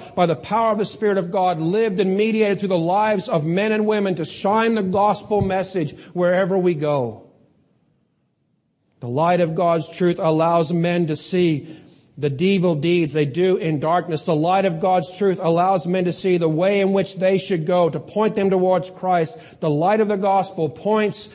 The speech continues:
men and women to the Lord Jesus Christ as Savior. And we're to be those lights shining into the community. You live in a unique situation.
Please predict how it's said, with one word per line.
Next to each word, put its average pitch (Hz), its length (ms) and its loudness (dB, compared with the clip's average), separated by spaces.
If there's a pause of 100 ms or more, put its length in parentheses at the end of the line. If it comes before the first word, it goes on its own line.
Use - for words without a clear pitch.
(120)
men 190 600 -2
and 165 220 -2
women 180 380 2
to 170 120 -6
the 156 100 0
Lord 180 340 4
Jesus 185 360 -2
Christ 180 480 0
as 175 220 -2
Savior. 180 460 0
And 180 260 0
we're 214 200 2
to 220 140 -2
be 233 280 0
those 214 300 0
lights 202 760 -2
shining 233 540 2
into 226 140 2
the 220 80 0
community. 220 760 0 (600)
You 254 240 0
live 247 280 2
in 214 80 2
a 202 40 4
unique 208 480 2
situation. 233 840 -4